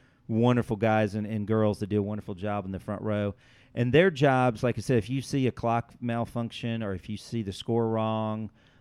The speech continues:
uh, if you see the twenty-four second clock wrong, their jobs,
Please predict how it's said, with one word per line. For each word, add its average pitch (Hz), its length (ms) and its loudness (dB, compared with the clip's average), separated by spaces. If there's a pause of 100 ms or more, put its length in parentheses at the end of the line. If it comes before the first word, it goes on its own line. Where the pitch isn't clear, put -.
(140)
uh, 101 240 -4
if 92 120 -8
you 107 40 -4
see 117 160 -4
the 104 60 0
twenty-four 113 400 -4
second 110 240 -2
clock 104 260 -2
wrong, 101 260 -4
their 131 200 2
jobs, 110 640 -4